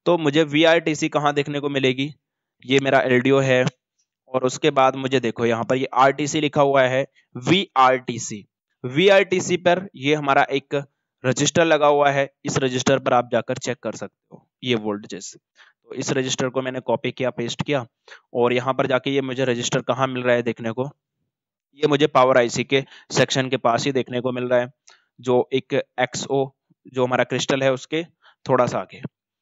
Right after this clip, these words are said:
तो इस तरीके से आप कोई भी फोन की वीआरटीसी को भी check कर सकते हो, कोई भी फोन हो। अब बात आती है,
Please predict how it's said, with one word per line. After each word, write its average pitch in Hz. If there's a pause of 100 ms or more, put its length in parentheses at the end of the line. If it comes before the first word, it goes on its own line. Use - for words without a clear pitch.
(260)
तो -
इस 170
तरीके 208
से 226
आप 185
कोई 160
भी 165
फोन 143 (720)
की 160
वीआरटीसी 135
को 139
भी 135
check 127
कर 135
सकते 127
हो, 139
कोई 208
भी 220
फोन 127
हो। 98 (920)
अब 147
बात 131
आती 123
है, 123